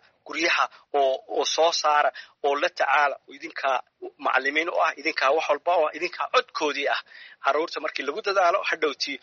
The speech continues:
waxay noqon karaan sida uu idiin sheegi doono, ee, ninkan dhalinta yar ee aan, ee, insha Allahu soo bandhigi doono sida uu ula nool yahay. Ee, magaciisana waxaa la yidhaha Dylan, Dylan Matheson Dodds.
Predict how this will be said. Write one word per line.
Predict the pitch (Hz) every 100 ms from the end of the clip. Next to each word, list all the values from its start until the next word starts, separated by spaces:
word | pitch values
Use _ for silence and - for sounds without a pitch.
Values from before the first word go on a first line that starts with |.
| - _
waxay | 131 147
noqon | 139 160 160
karaan | 147 139 127
sida | - 165 156
uu | 147
idiin | 147 185
sheegi | - 160 143
doono, | - 127 131 - - - -
ee, | 127 123
ninkan | 147 - 131
dhalinta | 127 143 143 127
yar | 131 - - - -
ee | 131
aan, | - 127 127 -
ee, | 127 120 113 117
insha | 135 120 - 135
Allahu | 131 127 123 120 - -
soo | - 147
bandhigi | - 147 135 127 131
doono | 120 123 127
sida | - 139 131
uu | 131
ula | 139 135
nool | 131 120
yahay. | 117 117 113 - - - 127
Ee, | 117
magaciisana | 123 147 135 147 123
waxaa | 131 120
la |
yidhaha | 120 113 _ _
Dylan, | 320 143 117 - - _ _ 139
Dylan | 147 139 127
Matheson | 139 147 - - 127 117
Dodds. | 147 120 - - -